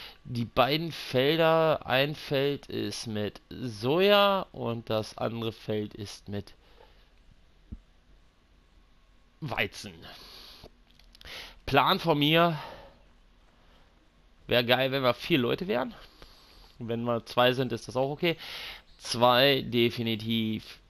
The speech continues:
dreschen. Zwei holen die Drescher ab. Das, was drauf ist, wird in,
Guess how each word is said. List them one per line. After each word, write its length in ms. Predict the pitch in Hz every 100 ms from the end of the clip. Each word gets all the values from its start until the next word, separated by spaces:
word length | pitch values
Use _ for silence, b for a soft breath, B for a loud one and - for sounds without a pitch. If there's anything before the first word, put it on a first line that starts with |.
| _ _ _ _ _ _
dreschen. 640 | - 123 131 - 151 147 131 B B B B _ - _ b b b b b b _ _ _ _
Zwei 1500 | - - - 104 107 107 107 107 104 101 98 98 - - - - - - _ _ _ 104 110
holen 440 | 104 107 104 104
die 120 | 101
Drescher 340 | 98 104 - 104
ab. 240 | 165 - B B B B
Das, 240 | - 123
was 220 | 123 117 -
drauf 320 | 113 139 135
ist, 260 | 147 -
wird 240 | 113 135 -
in, 160 | 123